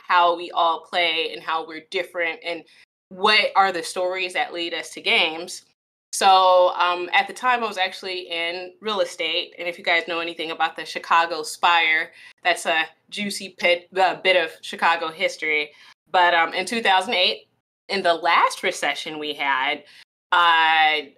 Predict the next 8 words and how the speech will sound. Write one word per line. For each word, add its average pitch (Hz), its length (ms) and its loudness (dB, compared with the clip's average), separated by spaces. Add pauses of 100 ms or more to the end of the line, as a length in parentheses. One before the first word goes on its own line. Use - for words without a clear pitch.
I, 156 560 2
everything 190 340 -4
that 175 100 0
I 165 140 2
worked 175 220 -6
for 147 500 -6 (300)
disintegrated. 185 880 -4 (380)
And 170 640 2